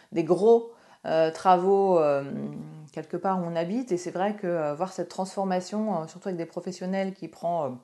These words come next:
qui prend forme quand même assez vite, j'avoue que, euh, c'est assez magique, quoi, surtout quand c'est pour réaliser, euh,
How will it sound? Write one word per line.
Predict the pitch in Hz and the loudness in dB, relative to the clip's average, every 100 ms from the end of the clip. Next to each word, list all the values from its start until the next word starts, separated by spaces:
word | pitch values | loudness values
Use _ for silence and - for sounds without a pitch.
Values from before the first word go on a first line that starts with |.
| _ _ _ _ _ _ - _ - - - | _ _ _ _ _ _ -20 _ -20 -20 -10
qui | |
prend | 202 - 190 | -6 0 2
forme | 226 220 | 4 4
quand | 208 | 2
même | 185 185 | 0 0
assez | - 202 214 | 0 0 0
vite, | 214 247 196 170 - _ _ _ _ _ _ - 170 | -2 0 -2 -2 -10 _ _ _ _ _ _ -12 -8
j'avoue | 160 175 175 220 | 0 0 0 -4
que, | 208 202 | -4 -2
euh, | 190 180 160 151 143 143 143 147 - | 4 4 4 4 2 0 -4 -6 -8
c'est | - 170 | -6 -6
assez | 180 208 | -4 -2
magique, | 180 170 185 | -2 -2 -6
quoi, | - 160 | -6 -8
surtout | 170 - | -8 -12
quand | 190 180 | -8 -6
c'est | 180 | -6
pour | 175 165 | -8 -4
réaliser, | 165 160 165 175 | -4 -4 -6 -4
euh, | 175 | -4